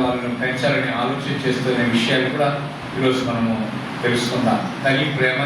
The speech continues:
ఎంత గొప్పదో కూడా మనం తెలుసుకుందాం. దానికన్నా ముందుగా వచ్చిన ప్రార్థన చేసుకుందాం. ప్రేమ కలిగిన మా దేవానికి వందనాలు, స్తోత్రాలు చెల్లిస్తూ ఉంటున్నాం మా ప్రభా.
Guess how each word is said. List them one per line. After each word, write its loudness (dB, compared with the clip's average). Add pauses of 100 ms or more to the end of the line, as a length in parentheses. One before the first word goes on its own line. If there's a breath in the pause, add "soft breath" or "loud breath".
ఎంత -2 (120)
గొప్పదో -2 (120)
కూడా 4 (680)
మనం 0
తెలుసుకుందాం. 0
దానికన్నా 2
ముందుగా 4
వచ్చిన -2
ప్రార్థన 0
చేసుకుందాం. -2 (1400)
ప్రేమ 2
కలిగిన 0
మా 2
దేవానికి 2
వందనాలు, -2
స్తోత్రాలు -2
చెల్లిస్తూ 2
ఉంటున్నాం 0
మా 4
ప్రభా. 4